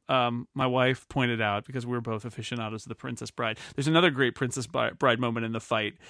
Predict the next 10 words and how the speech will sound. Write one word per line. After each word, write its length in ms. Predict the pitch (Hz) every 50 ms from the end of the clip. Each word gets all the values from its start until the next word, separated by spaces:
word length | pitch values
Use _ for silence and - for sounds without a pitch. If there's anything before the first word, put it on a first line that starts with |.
| - - _
which 260 | - 139 135 - -
is 200 | 143 135 127 113 127
the, 360 | 151 135 131 123 123 120 - - - -
"Do 120 | - 202 226
you 140 | 240 240
remember 460 | 220 226 226 214 220 226 220 214 214 190
killing 360 | - - 226 233 233 226 214
these 180 | 214 190 -
people?" 500 | - - 220 226 - - 180 160 147 131 - - - - -
And, 260 | - 151 147 139 131